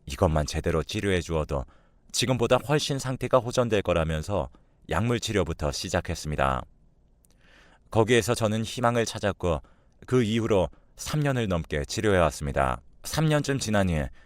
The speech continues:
아들 상태도 많이 차분해지고 이제는 약도 거의 필요 없어졌어요. 일반적인 사회생활에도 무리가 없을 거라는 의사 선생님의 말씀에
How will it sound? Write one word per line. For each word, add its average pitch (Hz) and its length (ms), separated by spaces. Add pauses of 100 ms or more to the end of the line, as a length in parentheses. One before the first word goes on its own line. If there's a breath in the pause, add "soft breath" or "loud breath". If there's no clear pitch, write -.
(120 soft breath)
아들 110 240
상태도 131 420
많이 85 300
차분해지고 87 800 (340 loud breath)
이제는 95 480 (220)
약도 87 320
거의 85 240
필요 - 280
없어졌어요. 78 800 (880 loud breath)
일반적인 104 580
사회생활에도 101 800 (220 loud breath)
무리가 98 340
없을 98 240
거라는 78 460
의사 95 300
선생님의 92 480
말씀에 71 520